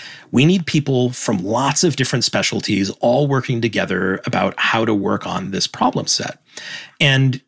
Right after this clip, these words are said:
you know, the good news is you can come from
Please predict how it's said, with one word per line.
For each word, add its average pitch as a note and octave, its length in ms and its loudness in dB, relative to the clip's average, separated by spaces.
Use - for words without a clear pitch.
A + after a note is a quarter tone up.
you D#3 100 4
know, E3+ 80 6
the D3 80 4
good G3 200 2
news D3 200 2
is A2+ 300 0
you D3+ 220 4
can B3 180 0
come B3+ 220 -2
from G#2+ 460 -2